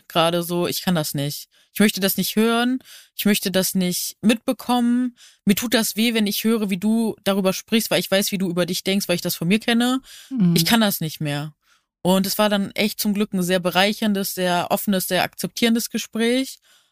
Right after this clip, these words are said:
Speaker 1: Ähm, und zeitgleich, äh, hat's mich wieder so in die Realität aus meiner Bubble so zurückgeholt, so, ähm, dass es einfach leider doch, ja, die, die, die breite Masse ist, die davon so betroffen ist, so, ne, mit diesem,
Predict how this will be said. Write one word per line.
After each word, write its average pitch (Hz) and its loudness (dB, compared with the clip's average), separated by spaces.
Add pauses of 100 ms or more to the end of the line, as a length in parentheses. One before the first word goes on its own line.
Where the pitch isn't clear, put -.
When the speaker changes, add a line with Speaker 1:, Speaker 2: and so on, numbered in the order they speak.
(360)
Speaker 1:
Ähm, 196 2 (140)
und 190 0
zeitgleich, 208 0
äh, 180 0
hat's 226 -2
mich 208 2
wieder 196 0
so 202 0
in 190 0
die 190 2
Realität 185 0
aus 180 -4
meiner 175 -2
Bubble 220 4
so 214 -2
zurückgeholt, 180 -2
so, 175 -4 (460)
ähm, 175 0 (140)
dass 190 0
es 175 -4
einfach 170 0
leider 175 2
doch, - -6 (640)
ja, 175 4
die, 170 0
die, 170 0
die 180 0
breite 190 2
Masse 233 0
ist, - -6
die 170 -6
davon 170 0
so 170 -4
betroffen 202 -2
ist, 160 -4
so, 156 -4
ne, 185 2
mit 196 2
diesem, 185 0